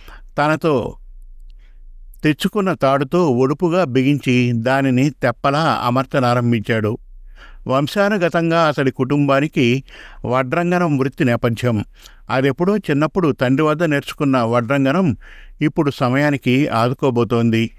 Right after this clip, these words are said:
కలప చెక్కలతో అలా అమర్చిన తెప్పపైకి నలుగురిని ఎక్కించుకొని, మిగిలిన తాడుతో దాన్ని బిగించి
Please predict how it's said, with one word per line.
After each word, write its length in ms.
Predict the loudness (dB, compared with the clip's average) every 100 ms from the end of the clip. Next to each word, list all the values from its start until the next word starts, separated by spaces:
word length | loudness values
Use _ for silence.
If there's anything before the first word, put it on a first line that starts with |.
| -20 -20 -20 -6
కలప 360 | -2 -2 -2 -2
చెక్కలతో 420 | -2 -2 0 2
అలా 340 | 2 2 2 0
అమర్చిన 580 | 0 0 -2 -2 -2 -2
తెప్పపైకి 920 | -2 -2 -2 -2 -2 0 0 0 -2 -14 -20 -10 -2
నలుగురిని 560 | 0 2 0 2 2
ఎక్కించుకొని, 800 | 2 0 -2 -2 0 2 2 0 -6 -20 -20 -10 -2
మిగిలిన 400 | 0 2 0 0
తాడుతో 560 | 0 0 0 0 0
దాన్ని 360 | 2 2 2 2
బిగించి 720 | 2 0 0 0 0 0 -2